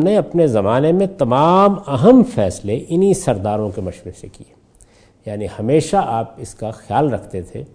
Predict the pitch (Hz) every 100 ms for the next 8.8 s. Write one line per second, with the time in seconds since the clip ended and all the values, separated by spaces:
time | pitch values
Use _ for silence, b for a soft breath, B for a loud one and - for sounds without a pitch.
0 | _ b b b _ - 113 123 170 170
1 | 135 135 127 104 143 226 240 233 135 117
2 | 98 - 87 82 78 76 - _ _ _
3 | 120 139 143 127 107 95 - 92 80 80
4 | 82 - _ b b b b b b -
5 | 101 95 92 - 139 190 175 165 107 87
6 | - 101 120 135 113 101 92 143 143 139
7 | 107 98 131 147 151 120 104 - 110 104
8 | 95 90 80 73 73 73 -